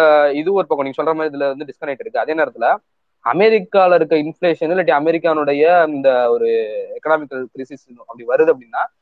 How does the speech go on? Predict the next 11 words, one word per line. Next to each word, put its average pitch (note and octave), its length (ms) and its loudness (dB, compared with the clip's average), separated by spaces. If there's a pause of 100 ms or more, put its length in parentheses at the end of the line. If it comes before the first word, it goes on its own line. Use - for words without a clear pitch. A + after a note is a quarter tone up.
(160)
அது A#2+ 240 0
அமெரிக்காவுடைய F#3+ 720 2
மார்க்கெட்டை D3+ 480 0
விட C3+ 180 2
இந்த D#3+ 200 -2
எமர்ஜிங் F3+ 320 -2
மார்க்கெட் C3 280 -4
இந்தியா D3 360 0
மாதிரி C#3 340 -2
இருக்கக்கூடிய C3+ 680 0
நாடுகளை C3 520 0